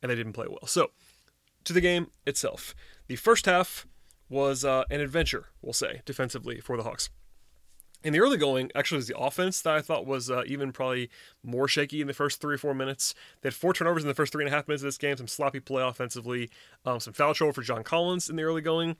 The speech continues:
Um, the Hawks were down as, by as many as seven, and the Pacers were scoring, though, sort of at will. Um, that was the theme throughout this game. But Bogdanovich had it going. He had nine points out of the first twelve for the Hawks. He was pretty hot. A couple great passes from Trae Young that I thought. Um, one,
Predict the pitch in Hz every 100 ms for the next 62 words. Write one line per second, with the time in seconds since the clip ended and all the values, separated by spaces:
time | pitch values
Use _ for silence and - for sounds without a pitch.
0 | - _ _ - 139 131 127 151 - 139
1 | 143 147 131 120 131 123 147 139 - 160
2 | 151 160 160 - - - - 131 131 120
3 | 190 233 185 139 170 196 190 170 131 120
4 | 123 - - 147 - 131 - 135 139 120
5 | 120 - - _ 123 110 107 127 - 120
6 | 123 131 110 113 139 180 113 - 110 110
7 | - _ - 123 127 160 170 165 147 151
8 | 156 147 127 139 135 147 - 131 127 120
9 | 139 - - 123 135 143 - 143 131 131
10 | 135 - 131 - 131 117 120 - - -
11 | - 170 160 131 147 - 135 139 135 127
12 | - 131 120 139 147 135 131 143 139 -
13 | - - - 127 113 - 135